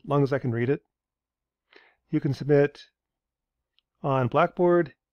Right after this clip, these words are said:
email it to me. Again, long as I can get it, I don't care. The labs, there's two types of labs. The P L C labs for the first three homework sets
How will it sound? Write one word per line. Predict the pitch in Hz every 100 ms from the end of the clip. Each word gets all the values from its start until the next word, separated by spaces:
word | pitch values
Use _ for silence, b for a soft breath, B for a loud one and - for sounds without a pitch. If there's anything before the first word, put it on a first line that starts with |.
| -
email | 165 165 156
it | 147
to | 147
me. | 139 139 131 _ _ _ _ _ _ _ _ _ _ -
Again, | 127 113
long | 151 185
as | 165
I | 165
can | 147
get | 139 135
it, | 139
I | 131
don't | 135 -
care. | 127 135 _ _ _ _ _ _ _ _ _ _ _ _ _ _ _ _ _ _ _ _ _ _ _ _ _ _ _ _ _ _ _ _ _ _ _ _ _ _ -
The | 147 143
labs, | 160 185 160 185 - - _ _ _ _ _
there's | 151 131
two | -
types | 247 185 -
of | 135
labs. | 123 107 - - _ _
The | 147 131
P | -
L | 147
C | 127 240
labs | 226 147 151 165 -
for | 131
the | -
first | 208 -
three | 160
homework | 135 131 -
sets | 123 139 -